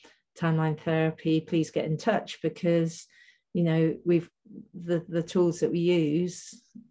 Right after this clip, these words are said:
are, um, incredible. And, um, you know, having been a G P and a medical director, it's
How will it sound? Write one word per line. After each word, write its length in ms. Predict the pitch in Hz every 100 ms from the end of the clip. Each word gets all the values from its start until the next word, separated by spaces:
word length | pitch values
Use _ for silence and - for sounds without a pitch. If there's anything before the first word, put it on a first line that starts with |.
| _
are, 500 | 175 170 170 170 170 _ _ _ _ _ _ _ 196
um, 280 | 175 170
incredible. 800 | 160 175 202 208 202 160 156 160
And, 360 | 165 165 160 160 170
um, 400 | 165 160 165 156
you 200 | 202 175
know, 80 | 165
having 200 | 165 165
been 200 | 165 160
a 80 | 156 _ _ -
G 180 | 170
P 180 | 165 170
and 100 | 165
a 40 | 160
medical 420 | 165 165 - 165
director, 500 | 160 160 - - 165
it's 360 | 160 165 -